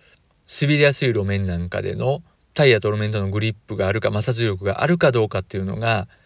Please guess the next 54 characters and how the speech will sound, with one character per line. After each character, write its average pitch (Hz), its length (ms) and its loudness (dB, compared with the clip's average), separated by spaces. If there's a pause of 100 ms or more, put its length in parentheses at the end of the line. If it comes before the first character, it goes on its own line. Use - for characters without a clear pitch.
(440)
全 147 320 -2
く 139 120 -4
わ 139 100 4
か 139 120 -2
ら 135 80 0
な 113 80 -2
い - 40 -6
わ - 100 -10
け - 100 -14
で - 60 -16
す。 - 300 -8
滑 139 100 0
り 139 60 2
や 139 100 4
す - 120 -4
い 131 80 -2
路 117 160 0
面、 104 340 -6 (340)
滑 131 140 2
り 123 80 2
に 120 100 -2
く 101 120 -6
い 98 40 -6
路 - 140 -8
面。 - 160 -8 (240)
も 160 80 -2
ち 175 100 -2
ろ 160 120 4
ん - 20 2
ほ 135 140 0
と 180 160 6
ん 165 80 4
ど 143 100 2
の 120 120 0
道 120 180 4
路 110 140 2
が 113 100 2
滑 120 240 0
り 120 100 0
に 120 100 -2
く 117 120 -4
い - 20 -2
路 90 140 -2
面、 95 180 0
ア 110 60 -2
ス - 80 -8
フ - 80 0
ァ 120 60 6
ル 101 140 -4
ト - 20 -10
で 90 120 -8
す - 140 -10
か 117 100 -10
ら、 107 260 -2